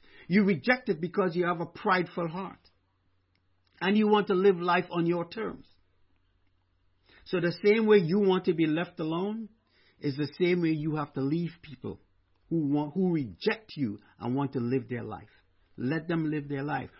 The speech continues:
But pray that God will intercede, or they will be put in a position when they have to make the choice. When that internal dialogue is taking place, pray that they will make the right choice and return.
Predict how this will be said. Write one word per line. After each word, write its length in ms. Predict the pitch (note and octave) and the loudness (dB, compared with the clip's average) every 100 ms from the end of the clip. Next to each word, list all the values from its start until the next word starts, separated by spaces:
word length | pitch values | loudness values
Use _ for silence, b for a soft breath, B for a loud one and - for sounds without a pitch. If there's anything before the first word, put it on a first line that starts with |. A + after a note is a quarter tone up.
| b | b
But 240 | C#3+ - | -6 -6
pray 480 | - A#3 G#3+ F#3 B2+ - _ _ _ _ _ | 0 6 8 8 4 -6 _ _ _ _ _
that 240 | D#3+ D3+ A#2+ | 0 0 2
God 400 | E3+ F3 E3+ C3+ | 2 4 4 2
will 140 | D3 | 0
intercede, 840 | E3 F#3 D#3 C#3 - G#3+ F#3 A#2+ b b | 2 0 -2 -16 -6 -2 0 0 b b
or 200 | C#3+ D#3 | 0 2
they 180 | C#3 F#3 | 6 6
will 100 | F#3+ | 6
be 140 | D3+ | 4
put 260 | D#3 G#3+ G#3 | 0 0 2
in 100 | F3+ | 0
a 60 | D#3+ | 0
position 600 | E3 C#3 G#3+ - D#3+ C#3+ | -2 0 0 0 0 2
when 200 | F#3+ F3+ | 2 2
they 80 | |
have 240 | E3+ G3 G3+ | 2 2 2
to 80 | F3+ | 2
make 320 | F3 G#3+ G#3+ | 6 4 4
the 80 | E3+ | -10
choice. 420 | - A3+ F#3+ - - b b - | -8 -8 -8 -14 -20 b b 0
When 180 | G3+ | 4
that 300 | G#3 G3+ D#3 | 6 4 4
internal 520 | G#3+ G3 - A3+ A3+ G#3 | 2 2 4 2 4 2
dialogue 560 | D#3 F#3 F#3+ F#3+ F#3 | 4 4 4 4 2
is 140 | F3 - | 0 2
taking 340 | G3 F3+ F3+ E3 | 2 4 0 2
place, 260 | G#3+ E3 - b | 6 6 4 b
pray 280 | - B3 A#3 | 2 8 8
that 180 | F#3+ E3+ | 6 2
they 80 | F3 | 4
will 160 | E3 | 2
make 260 | D#3+ E3+ D#3+ | 2 2 0
the 80 | C#3+ | -2
right 260 | C#3+ C#3+ | -2 -4
choice 300 | - E3+ C#3+ - _ _ _ _ _ _ _ _ _ _ _ - | -8 -12 -12 -18 _ _ _ _ _ _ _ _ _ _ _ -2
and 240 | E3 D3 | 0 2
return. 500 | D3+ C3 F3+ D3+ A#2 | 0 -4 -8 -10 -14